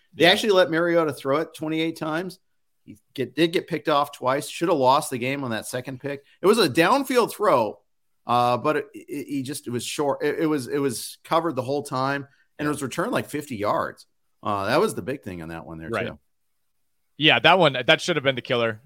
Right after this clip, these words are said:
Speaker 2: Um, you know, nine times out of ten, at least, that, that ends the game. That was a terrible throw, uh, by Mariota, and, uh, I believe it was C J Henderson, ex-Jag,
Speaker 1: Yeah.
Speaker 2: uh, on the pick there. You know, the running back situation, it remains kind of a mess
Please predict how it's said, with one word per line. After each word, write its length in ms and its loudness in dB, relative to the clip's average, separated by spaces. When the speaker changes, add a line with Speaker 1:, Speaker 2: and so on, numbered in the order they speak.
Speaker 2:
Um, 420 -2
you 100 -6
know, 80 -4
nine 260 -2
times 240 0
out 120 0
of 60 -8
ten, 320 -4
at 140 -4
least, 220 -10
that, 160 -4
that 160 -2
ends 180 -10
the 80 -14
game. 220 -8
That 80 -6
was 100 -10
a 60 -16
terrible 340 -4
throw, 440 -6
uh, 220 -4
by 200 0
Mariota, 480 -2
and, 140 -4
uh, 40 -4
I 40 -8
believe 220 -8
it 40 -6
was 100 -8
C 100 -6
J 140 -4
Henderson, 400 -8
ex-Jag, 520 -4
Speaker 1:
Yeah. 140 0
Speaker 2:
uh, 140 -2
on 120 0
the 80 -20
pick 220 -6
there. 300 0
You 100 0
know, 40 0
the 100 -4
running 220 6
back 160 4
situation, 680 -2
it 140 -16
remains 380 0
kind 220 4
of 80 -2
a 40 0
mess 400 2